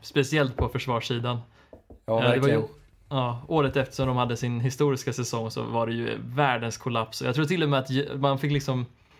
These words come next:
Speaker 1: det var bråk mellan Yannick Ngakoue och någon annan. Liksom när man såg en liten glimt in i omklädningsrummet så fick han
Speaker 2: Jaha.
Speaker 1: slitas bort av <laughs> en annan spelare. Så,
Speaker 2: <laughs>
Speaker 1: ja.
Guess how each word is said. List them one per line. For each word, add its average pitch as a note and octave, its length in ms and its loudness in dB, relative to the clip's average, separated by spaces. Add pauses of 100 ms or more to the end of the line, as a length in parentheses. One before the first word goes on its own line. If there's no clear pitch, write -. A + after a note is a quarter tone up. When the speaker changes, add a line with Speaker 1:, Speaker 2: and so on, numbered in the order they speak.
(520)
Speaker 1:
det C#3+ 100 2
var F3+ 280 2
bråk D3+ 560 0
mellan E3+ 480 2
Yannick A#2+ 300 0
Ngakoue A#2+ 440 -2
och A#2+ 60 0
någon B2 160 0
annan. C#3+ 560 0 (500)
Liksom C3 200 2
när C3 60 2
man C3 120 2
såg C3 140 0
en B2+ 80 0
liten B2 260 0
glimt C#3 540 0
in D#3 220 2
i C3 40 2
omklädningsrummet C3 800 2
så A#2+ 60 -6
fick B2 100 0
han B2 140 2
Speaker 2:
Jaha. - 80 -2
Speaker 1:
slitas D#3+ 480 2
bort - 360 -2
av B2 120 2 (200)
<laughs> - 200 -2
en D3 120 2 (100)
annan C3+ 260 0
spelare. C3+ 600 -4 (500)
Så, C3+ 320 0 (180)
Speaker 2:
<laughs> - 180 -14
Speaker 1:
ja. E3 260 2